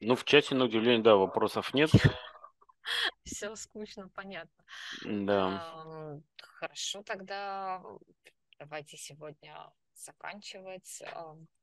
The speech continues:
Speaker 1: А,
Speaker 2: давайте
Speaker 1: так, так.
Speaker 2: подведём небольшой итог.
Speaker 1: Наташ, да, я, знаешь, ор-, орг вопрос хотел напомнить, что у нас же следующее занятие будет в
Speaker 2: Да.
Speaker 1: четверг и потом в пятницу, да, поэтому, ну, мы, естественно, зара-,
Speaker 2: Двенадцать часов.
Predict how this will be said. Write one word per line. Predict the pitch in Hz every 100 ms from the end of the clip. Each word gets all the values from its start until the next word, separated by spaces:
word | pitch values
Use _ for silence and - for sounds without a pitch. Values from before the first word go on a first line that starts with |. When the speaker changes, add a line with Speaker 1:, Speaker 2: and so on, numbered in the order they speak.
| - -
Speaker 1:
А, | 123 117
Speaker 2:
давайте | 170 202 120
Speaker 1:
так, | 196
так. | 131
Speaker 2:
подведём | 185 202 220
небольшой | 208 170 170 180 - 180 175
итог. | 165 - 151 - _ _ -
Speaker 1:
Наташ, | 110 123 120
да, | 117
я, | 123 113
знаешь, | 151 - - _ _ -
ор-, | 123 -
орг | 147 139
вопрос | 131 120 135 -
хотел | 120 120
напомнить, | 120 117 135 131 120 107 - - -
что | -
у | 113
нас | 117
же |
следующее | 113 127 113 120
занятие | 117 117 113 -
будет | 101 113 104
в | - 117
Speaker 2:
Да. | - 120 165 175
Speaker 1:
четверг | - -
и | 131
потом | 135 123 123
в | -
пятницу, | 123 107 95 - 98
да, | 101 92
поэтому, | 98 98 104 107
ну, | 110
мы, | 107 107
естественно, | - 107 104
зара-, | 98 110 117
Speaker 2:
Двенадцать | -
часов. | 214 - - 151